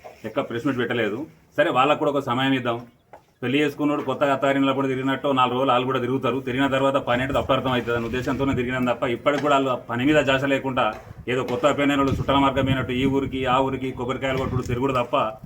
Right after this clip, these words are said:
అభివృద్ధి మీద అయితే ఏం జాస లేదు. మేము పెట్టిన ప్రెస్ మీట్ ఏంటిది? మొన్న మా చిరుమల లక్ష్మీనరసింహారావు గారు వచ్చిన రోజు సూరమ్మ ప్రాజెక్టు కొరకు ఏం భూమి సేకరించారు, దేని మీద అనేది ఆయన ఒక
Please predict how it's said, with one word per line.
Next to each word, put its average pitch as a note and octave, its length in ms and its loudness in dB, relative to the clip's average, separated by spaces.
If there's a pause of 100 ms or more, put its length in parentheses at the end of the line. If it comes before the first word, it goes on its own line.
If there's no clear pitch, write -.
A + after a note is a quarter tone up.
(320)
అభివృద్ధి C#3 340 0
మీద C#3 100 4
అయితే C3+ 180 2
ఏం A#2+ 100 0
జాస A#2+ 240 4
లేదు. B2+ 340 2 (800)
మేము D3+ 260 4
పెట్టిన E3 300 0
ప్రెస్ C3 280 -2
మీట్ D#3+ 160 6
ఏంటిది? C#3 400 0
మొన్న C3 240 0
మా C3+ 120 0 (120)
చిరుమల C3 180 0
లక్ష్మీనరసింహారావు B2+ 640 -2
గారు A2 120 -2
వచ్చిన C3 240 -2
రోజు B2+ 300 -4 (1040)
సూరమ్మ E3+ 400 4
ప్రాజెక్టు D3+ 460 2
కొరకు C3+ 480 -2 (800)
ఏం D3 380 2
భూమి C#3 220 2
సేకరించారు, C3 640 0
దేని C3 260 2
మీద C#3 160 2
అనేది C#3 280 0
ఆయన B2+ 140 -2
ఒక B2 140 -2